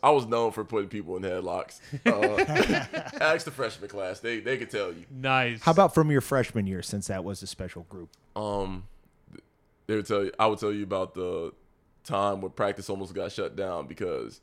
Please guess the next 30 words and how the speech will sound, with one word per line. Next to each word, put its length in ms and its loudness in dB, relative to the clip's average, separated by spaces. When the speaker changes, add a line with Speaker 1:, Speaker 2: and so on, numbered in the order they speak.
Speaker 1:
O 180 2
G 240 -6
and 140 -6
Yogi 300 -2
got 220 -2
into 180 -12
it. 40 -20
The 60 -20
first 260 0
time 280 -2
Yo-, 340 -6
O 160 0
G 140 -10
had 120 -4
ever 160 -4
been 200 -8
mad, 340 -6
and 440 -8
that 140 0
was 140 -6
the, 140 -16
from 200 -10
that 220 -2
point 220 -6
on, 280 -4
O 120 -4
G 120 -10
told 260 -8
Coach 200 -10
Crean, 340 -10